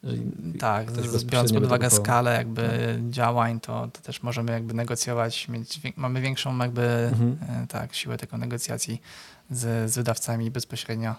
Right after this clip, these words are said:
Speaker 2: czy przez jakieś tam platformy, tak.
Speaker 1: Mhm.
Speaker 2: Em, ale też myślę, że taka osoba, e, to może nawiązując do
Speaker 1: Mhm.
Speaker 2: kontekstu właśnie danych i analizy danych,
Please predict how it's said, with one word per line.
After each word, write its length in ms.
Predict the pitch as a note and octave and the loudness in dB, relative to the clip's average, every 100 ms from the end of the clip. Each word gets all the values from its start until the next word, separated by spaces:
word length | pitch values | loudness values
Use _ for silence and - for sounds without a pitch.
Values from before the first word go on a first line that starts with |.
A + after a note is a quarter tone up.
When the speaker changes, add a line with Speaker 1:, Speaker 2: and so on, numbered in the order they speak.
| - | -6
Speaker 2:
czy 280 | D#3 D#3+ D#3+ - - | -2 -2 -2 -10 -12
przez 340 | A#2+ B2 - | -6 -6 -6
jakieś 260 | A#2+ C3+ - | -6 -8 -6
tam 280 | A2+ A#2 A#2 | -4 -4 -4
platformy, 480 | - - - G#2+ A2 | -8 -6 -8 -6 -6
tak. 160 | A#2+ - - - | -6 -10 -8 2
Speaker 1:
Mhm. 260 | A#2+ B2 F3 - - - | 6 6 2 -10 -20 -10
Speaker 2:
Em, 880 | A#2+ A#2 A#2+ A#2+ A#2+ A#2+ A#2+ A#2+ A#2+ - - | -4 -2 0 0 0 0 0 0 -2 -6 -10
ale 240 | - C#3 D3+ | 0 2 2
też 540 | D#3+ D#3 - - - | 2 2 4 4 2
myślę, 420 | D#3 D3+ - C#3+ C#3+ | 0 -2 0 0 0
że 460 | C#3 C3+ C3+ C3+ - | 0 2 2 0 -2
taka 280 | C3 - C3 | -6 -2 0
osoba, 600 | C3+ C3 B2 A#2+ A#2 B2 C3+ B2 | 2 2 4 4 2 0 0 0
e, 40 | B2 | -2
to 160 | B2+ - | -6 -6
może 400 | D#3 C#3+ B2+ B2 - | -6 -4 -2 -4 -4
nawiązując 500 | C3+ A#2+ A#2 A#2+ A#2 | -4 -2 0 0 0
do 80 | A#2+ | 0
Speaker 1:
Mhm. 160 | A#2 | 0
Speaker 2:
kontekstu 400 | - A#2+ A#2+ - | 2 2 2 -2
właśnie 260 | A#2+ A#2 B2 | 0 0 2
danych 440 | B2 B2 A#2 A#2+ | 4 4 4 0
i 60 | B2 | 0
analizy 360 | A#2 A#2+ A#2 A#2+ | 2 2 2 2
danych, 440 | A#2 A#2+ D3+ D#3 | 2 2 2 0